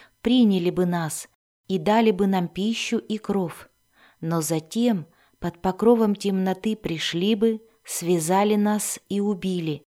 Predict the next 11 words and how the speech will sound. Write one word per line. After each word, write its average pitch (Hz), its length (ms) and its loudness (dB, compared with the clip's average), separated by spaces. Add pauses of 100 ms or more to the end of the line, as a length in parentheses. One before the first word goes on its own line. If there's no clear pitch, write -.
(720)
К - 80 -10
ним 240 300 6
нельзя 254 480 4
прийти 190 560 0
и 233 40 4
сказать: 220 680 0 (400)
"Я 220 420 4
ваш 214 400 2
друг". 208 520 2 (540)
Они 160 320 -4
знают, 165 760 -2